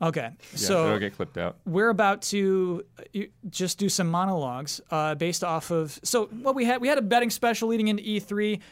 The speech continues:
Speaker 1: Winner gets to name a play, uh, give a time period for this play, location for this play, and, oh, that was it, just those three things. Um, so now everybody else has to create a five-minute monologue that takes place within that play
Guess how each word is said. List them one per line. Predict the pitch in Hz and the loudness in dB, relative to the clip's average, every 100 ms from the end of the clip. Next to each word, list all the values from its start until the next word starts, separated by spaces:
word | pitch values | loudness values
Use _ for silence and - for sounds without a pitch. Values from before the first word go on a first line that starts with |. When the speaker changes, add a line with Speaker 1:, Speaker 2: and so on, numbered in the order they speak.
| - | -4
Speaker 1:
Winner | 196 269 254 | 0 2 2
gets | 220 - | 0 -2
to | - | -4
name | 180 165 175 190 202 185 - | -2 -2 -2 0 -2 -4 -4
a | 165 | -4
play, | - 151 147 143 147 - - - 202 - - 214 - | -2 -2 0 -2 -4 -12 -20 -14 -14 -14 -20 -12 -4
uh, | 165 151 147 139 - - - - | -2 0 -2 -4 -8 -16 -16 -8
give | 156 220 | 0 2
a | 208 | 0
time | - 202 196 | 0 -2 0
period | 190 190 185 | 0 2 2
for | 165 180 | 0 -2
this | 170 160 | -2 -4
play, | - 165 160 160 160 - | -2 0 2 0 -6 -10
location | 165 160 - 165 156 165 | -2 -2 0 -2 -2 -6
for | - 151 | -4 -4
this | 143 | -4
play, | - - 139 131 131 135 - _ - | -8 -6 -4 -4 -6 -10 -20 _ -8
and, | 156 139 131 127 127 | -6 -4 -6 -10 -8
oh, | 202 | -2
that | 262 | -2
was | 170 | -2
it, | 147 | -6
just | 143 180 | -6 -8
those | 175 | -8
three | 160 143 | -8 -8
things. | 131 127 131 - - - | -8 -8 -10 -14 -20 -8
Um, | - 180 175 160 | 0 2 2 0
so | - 190 | 0 2
now | 180 214 208 | 2 2 2
everybody | 220 214 240 226 214 190 | 2 2 4 4 2 0
else | 185 170 - - | 0 0 -2 -4
has | 185 175 170 - | -6 -6 -6 -4
to | 190 165 | -2 -2
create | 156 180 170 165 | -4 -4 -2 -2
a | |
five-minute | 147 - 175 180 175 165 | -4 -2 0 0 -2 -4
monologue | 151 156 170 160 131 120 120 | -2 0 2 0 -4 -6 -8
that | 139 | -10
takes | - 160 - | -8 -8 -8
place | - 147 143 - | -6 -6 -4 -6
within | 139 - 180 175 | -8 -6 -2 -2
that | 156 - | -4 -4
play | 170 160 135 131 | -2 0 -2 -6